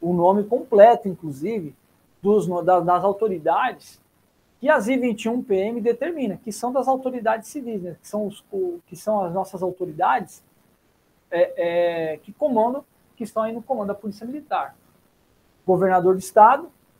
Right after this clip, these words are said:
João Agripino da Costa Dória Júnior, ok? O vice-governador do Estado, que geralmente é o que a gente esquece, né? O vice-governador, o vice nunca ninguém lembra, né? Rodrigo Garcia, gente, Rodrigo Garcia, ok?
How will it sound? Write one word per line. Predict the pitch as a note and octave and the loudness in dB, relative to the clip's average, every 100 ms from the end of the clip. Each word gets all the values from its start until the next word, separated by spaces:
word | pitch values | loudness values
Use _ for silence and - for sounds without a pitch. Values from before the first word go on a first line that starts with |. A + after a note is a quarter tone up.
| _ _ _ - | _ _ _ -12
João | E3 A#3 A3+ G#3+ | -4 0 2 2
Agripino | F#3+ F3+ F3 E3 D#3+ | -2 -4 -8 -12 -12
da | D#3+ - | -8 -8
Costa | - D3+ C#3 C3+ _ _ _ - | -8 -8 -8 -8 _ _ _ -14
Dória | C#3 C#3+ F#3+ | -10 -6 -6
Júnior, | E3 F3+ G#3 C4+ - _ _ _ | -4 -2 -2 -2 -4 _ _ _
ok? | - - A#3+ C#4 - _ _ _ | -16 -4 -2 -4 -14 _ _ _
O | B3+ C4 | -4 -4
vice-governador | D#3+ D#4 E4 D4 G#3+ G#3+ E3+ F#3 F3 D#3 D#3 D#3 | 2 2 2 -2 4 4 4 2 0 -2 -4 -6
do | |
Estado, | A3 - - F#3+ A3+ B3 A3 - | -8 -8 0 2 2 -2 -12 -10
que | F#3 | -6
geralmente | E3 F#3+ F3 F3 E3 | -2 -2 -2 -6 -12
é | D#3+ | -12
o | |
que | E3 | -12
a | |
gente | D3 F3+ | -14 -18
esquece, | - - E3 G#3+ - F3 | -20 -6 -4 -4 -6 -8
né? | F3+ | -6
O | D3 | -6
vice-governador, | B2+ F3 A3 F#3 D#3+ D3 C#3+ C#3 E3+ | -10 -10 -8 -8 -4 -4 -6 -6 -4
o | F#3 | -4
vice | C#3 G#3 - | -6 -10 -10
nunca | E3+ G3+ F3+ | -12 -10 -12
ninguém | D#3+ D3+ C#3+ | -12 -16 -16
lembra, | D#3 C4 A3 | -14 -10 -8
né? | F3+ - _ _ _ _ _ _ _ - | -8 -14 _ _ _ _ _ _ _ 8
Rodrigo | B3 F3+ E3 F3 F#3 A3+ | 8 8 4 2 0 0
Garcia, | F#3+ C3 - - G#3+ G#3+ A#3 F#3 | 2 0 -4 -8 -4 -4 -2 -2
gente, | C3+ C3 _ | -4 -14 _
Rodrigo | D3+ D#3 D3+ D#3+ E3+ | -10 -8 -6 -8 -4
Garcia, | A#3 B3 - - E3 C#3+ | -4 -4 -12 -10 -8 -8
ok? | - G3 A3+ | -6 -4 -4